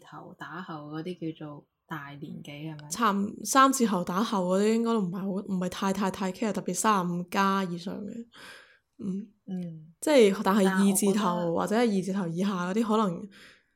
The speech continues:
Speaker 2: 因為我覺得而家最，最細個嗰一代，佢哋嘅男女之間嘅嗰種差別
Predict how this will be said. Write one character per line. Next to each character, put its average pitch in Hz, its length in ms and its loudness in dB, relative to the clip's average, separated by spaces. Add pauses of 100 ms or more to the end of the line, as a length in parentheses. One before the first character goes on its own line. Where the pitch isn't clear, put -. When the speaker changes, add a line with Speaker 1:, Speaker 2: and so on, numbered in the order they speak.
(460)
Speaker 2:
因 427 80 6
為 359 140 8
我 214 100 4
覺 214 140 2
得 262 120 4
而 185 220 0
家 247 680 2 (220)
最， 190 440 0
最 196 200 2
細 196 280 0
個 185 100 0
嗰 180 220 -2
一 226 120 -6
代， 190 80 -2 (220)
佢 196 160 -4
哋 190 120 0
嘅 185 160 -4
男 180 260 -8
女 180 180 -4
之 226 160 -4
間 226 140 0 (160)
嘅 190 120 -2
嗰 185 140 -4
種 185 340 -6
差 220 340 -4
別 208 200 -10